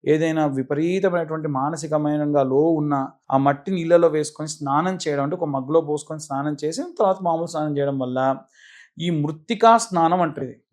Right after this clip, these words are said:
ఇలా మీ జాతకరీత్యా ఉన్నటువంటి సర్పదోషములన్నీ కూడా దీనివల్ల పోతాయి. చూసారా, మనం వేలకు వేలు ఖర్చు పెట్టి చేసేటువంటి దానికంటే కూడా విశేషమైన రెమెడీస్ ఇవి. ఇలా ఈ యొక్క రుచక యోగం ఉన్నప్పుడు చేసుకోవడం విశేషమైన సత్ఫలితాలు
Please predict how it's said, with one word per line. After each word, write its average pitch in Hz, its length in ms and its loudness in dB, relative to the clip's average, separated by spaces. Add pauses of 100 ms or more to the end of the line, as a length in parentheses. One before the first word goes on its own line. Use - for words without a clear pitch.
(440)
ఇలా 185 460 6 (300)
మీ 165 180 -2
జాతకరీత్యా 185 720 2
ఉన్నటువంటి 170 500 0
సర్పదోషములన్నీ 165 1000 2
కూడా 190 220 4
దీనివల్ల 165 340 -2
పోతాయి. 151 380 -6 (440)
చూసారా, 165 260 0
మనం 165 280 -4
వేలకు 180 540 6
వేలు 208 220 6
ఖర్చు 185 280 0
పెట్టి 175 240 -6
చేసేటువంటి 156 680 -4
దానికంటే 147 500 -2
కూడా 180 220 4
విశేషమైన 170 580 -2
రెమెడీస్ 139 460 -4
ఇవి. 123 120 -16 (420)
ఇలా 220 480 8
ఈ 160 60 -2
యొక్క 160 260 2 (460)
రుచక 156 300 4
యోగం 208 340 10
ఉన్నప్పుడు 156 420 -2
చేసుకోవడం 135 480 0 (360)
విశేషమైన 165 560 0
సత్ఫలితాలు 139 720 -4